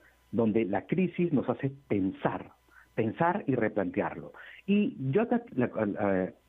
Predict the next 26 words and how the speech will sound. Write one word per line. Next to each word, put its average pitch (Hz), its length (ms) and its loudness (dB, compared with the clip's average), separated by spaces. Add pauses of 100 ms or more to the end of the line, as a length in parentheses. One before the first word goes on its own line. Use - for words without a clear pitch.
le 120 80 0
aconsejo 110 400 0
a 127 40 -4
Fernanda, 127 520 0 (580)
hablar, 113 540 0
Fernanda. 85 460 -2
Lo 104 100 2
mejor 127 340 2
que 151 120 0
puedes 110 240 -2
hacer 117 240 -4
es 139 160 -6
conversar 95 580 0
al 110 100 2
respecto. - 540 -10 (320)
Conversar 143 480 0
con 180 200 2
algún 135 220 2
ser 151 140 -2
querido, 127 380 2
alguien 123 180 2
que 123 80 0
te - 80 -2
rodee, 117 220 2
dile, 127 200 2
"Oye, 87 300 -2